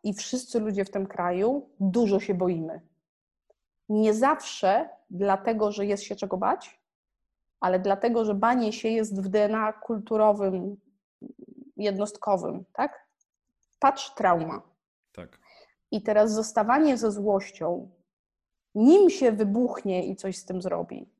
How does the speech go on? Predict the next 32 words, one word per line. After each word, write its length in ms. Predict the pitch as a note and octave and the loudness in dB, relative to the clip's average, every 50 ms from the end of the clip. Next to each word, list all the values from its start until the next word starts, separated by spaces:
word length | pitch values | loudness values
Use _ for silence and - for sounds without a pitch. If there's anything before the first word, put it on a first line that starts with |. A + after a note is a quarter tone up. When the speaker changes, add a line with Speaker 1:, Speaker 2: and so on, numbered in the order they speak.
| _ _ _ _ _ _ _ _ _ _ | _ _ _ _ _ _ _ _ _ _
Speaker 1:
nim 340 | G3+ G#3 A#3 D4 F4+ E4 D4+ | 2 6 8 8 8 8 6
się 560 | D4+ - - A#3 G3 G3 G3 F#3+ F#3 - - - - | 4 0 0 2 4 4 4 4 2 2 0 -6 -10
znajdzie 460 | F#3 G3 G#3 G3+ G#3 G#3 F#3+ G#3 G3 | -8 -4 -2 -2 -2 -2 -2 -2 -2
winnego 520 | F#3 G#3+ G#3 G3+ G3+ G#3+ G#3 G3+ G3 G3 | 0 0 0 0 0 0 0 0 0 0
na 160 | F#3+ F#3+ F3+ F#3 | -2 -2 -2 0
zewnątrz 420 | F#3+ F3+ F3 F3+ F3+ E3 E3+ - | 0 0 0 0 -6 -10 -8 -4
albo 220 | - F#3 F#3 F#3+ | -4 -4 -2 -2
jakiegoś 380 | F#3+ F#3 F#3+ G#3 G3 G3+ G3 - | -2 -2 -4 -4 -6 -6 -6 -6
innego, 500 | G#3 G#3 G#3 G#3 G#3 G3+ G#3 G3 G3 F#3 | -6 -4 -4 -2 0 0 0 0 -2 -4
który 280 | F#3 - - F#3+ F3+ F3+ | -4 -6 -8 -8 -8 -8
tutaj 380 | - F#3 - F#3 F3+ F#3 F#3 | -10 -10 -6 -4 -4 -4 -4
nam 220 | F#3 F3+ F3+ F3+ F3+ | -4 -6 -6 -8 -10
flagę 380 | - - F#3+ F#3 F#3 F3 E3+ | -6 -4 -2 -2 -2 -2 -4
szarga 520 | E3+ - F#3+ F#3 F3+ E3+ E3+ F3 E3 E3 E3+ | -4 -4 -2 -2 -2 -2 -2 -2 -2 -2 -2
czy 440 | - - - F3 F3 F3+ G3 - - _ | -6 -10 -8 -6 -6 -4 -6 -8 -12 _
robi 400 | - F#3 F#3 F3 F3+ F3 F3 E3+ | -4 -2 -2 -2 -2 -4 -6 -6
złe 220 | E3 F3 F3 E3+ | -6 -4 -4 -4
rzeczy. 440 | E3 E3+ D#3 - - - - - G3 _ _ _ _ _ _ _ _ _ | -2 -4 -6 -8 -10 -14 -16 -18 -18 _ _ _ _ _ _ _ _ _
Zostawanie 600 | G3 G3+ G3 - - F3 F#3+ A3+ C#4 D4+ C#4 C4 | -8 -8 -6 -4 -4 -2 0 0 0 0 0 -2
z 80 | - - | -4 -6
tym 140 | G#3+ G3 | -6 -6
napięciem 800 | G3 F3+ F3 - - D#3+ D#3+ D3+ D3+ - - C3 C3 - F#3+ - _ _ _ _ _ _ _ _ _ _ _ _ _ _ _ _ _ _ _ - | -6 -6 -6 -6 -6 -6 -6 -6 -10 -12 -10 -10 -10 -10 -10 -16 _ _ _ _ _ _ _ _ _ _ _ _ _ _ _ _ _ _ _ -6
i 80 | G3+ | -2
docieranie 600 | F3+ G#3+ G#3 G#3 - A3+ G#3 A3 B3 C4 C4 A#3+ G#3 | -2 -2 -2 0 0 0 2 2 2 0 0 -2 -2
do 100 | G#3 G3+ | -4 -4
tego 280 | - A3 G3+ F#3 F#3+ | -4 -6 -4 0 0
lęku, 400 | F#3+ G3+ A3+ B3 B3 A#3+ - G#3 | 2 2 2 0 -2 -4 -6 -10
który 280 | - - - F3+ F3+ F3 | -10 -10 -6 -4 -2 -2
leży 220 | E3+ F3 F#3 F3+ | -2 -4 -4 -6
na 120 | F3+ F3 F3+ | -8 -8 -10
dnie 540 | F3+ - G3 G3+ G3+ G3 F#3+ F3 E3+ E3+ F3 | -8 -6 -4 -2 -2 0 0 -2 -2 -4 -6
tego 420 | - F3+ - F3+ F3+ F#3 F#3+ G3 | -8 -6 -4 -2 -2 -2 -4 -6